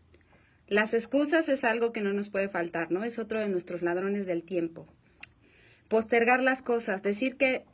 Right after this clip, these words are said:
mañana, mañana, mañana, o el famoso ahorita, ¿no? A la mexicana, dijeran. El desorden. El desorden es otro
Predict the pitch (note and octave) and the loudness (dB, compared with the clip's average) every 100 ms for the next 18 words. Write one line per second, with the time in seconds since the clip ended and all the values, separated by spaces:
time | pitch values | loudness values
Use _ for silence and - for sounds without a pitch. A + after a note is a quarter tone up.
0 | - B3 D4 E4 F4+ D#4 D4+ C#4 C#4+ E4 | -8 2 6 8 8 6 2 2 4 6
1 | D#4+ C#4 C4+ B3+ C#4 C#4 B3+ - G#3+ A3 | 4 2 0 0 2 2 -2 -4 -2 0
2 | A#3 A3 A#3 A#3 B3+ A3 G#3 F#3 F#3 G3+ | 0 -2 -2 -2 -2 -2 -2 -2 0 0
3 | A3 G#3+ G3 G3+ E4 A#3+ G#3+ F3+ G3 G3+ | 0 -2 -2 -2 -2 -4 -6 -4 0 2
4 | G3 G#3 G#3 A3 G#3 F3 E3+ G3 F3+ E3+ | 0 -2 -4 -2 -2 -4 -4 -6 -6 -8
5 | - - _ - _ - - _ A3+ A#3 | -14 -20 _ -20 _ -20 -20 _ 2 6
6 | A#3+ A#3+ C#4 B3+ A#3 A3+ A#3+ C4 D#4+ E4 | 6 6 4 4 2 2 2 2 4 6
7 | F4+ F4 - - B3+ D#4 E4+ F#4 G4 | 8 6 4 -2 2 2 2 0 0